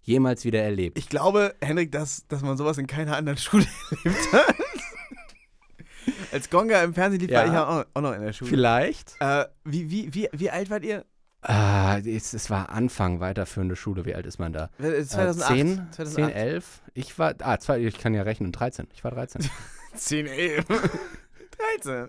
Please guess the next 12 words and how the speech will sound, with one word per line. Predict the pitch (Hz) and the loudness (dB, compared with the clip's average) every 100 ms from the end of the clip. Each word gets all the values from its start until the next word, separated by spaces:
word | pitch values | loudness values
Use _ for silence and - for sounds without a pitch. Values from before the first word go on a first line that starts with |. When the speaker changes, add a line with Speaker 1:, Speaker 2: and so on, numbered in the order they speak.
| - | -8
Speaker 2:
ja. | 285 180 170 - - - - - | -4 -4 -4 -16 -20 -8 -8 0
Ja, | 139 120 - | 2 2 0
äh, | 127 | 4
Speaker 1:
Ja, | 214 | 8
Speaker 2:
ich | 233 | 8
Speaker 1:
ja, | 170 | 6
du, | - 175 147 | 4 0 0
äh, | 160 160 | 0 -2
ich, | 156 | -2
ich, | 165 147 - | -4 -6 -6
ich | 147 - | -10 -4
war | 143 147 | -4 -4